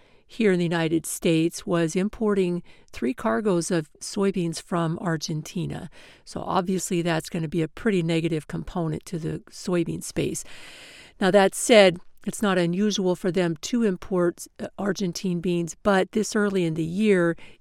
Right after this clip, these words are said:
is unusual. Normally it's late spring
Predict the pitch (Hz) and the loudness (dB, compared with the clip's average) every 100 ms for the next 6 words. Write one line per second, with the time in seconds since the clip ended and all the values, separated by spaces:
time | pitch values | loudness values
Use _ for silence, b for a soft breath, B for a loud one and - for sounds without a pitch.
0 | - 208 190 170 - - - - - 180 | -2 2 4 2 -6 -12 -20 -18 -6 -4
1 | 160 151 147 - - 156 - - - - | -2 -4 -4 -8 -10 -14 -16 -20 -20 -20
2 | - - - B - 185 190 185 175 165 | -20 -20 -20 B 0 2 4 4 2 2
3 | - 175 165 - - 196 185 185 | 2 2 2 0 -2 2 2 2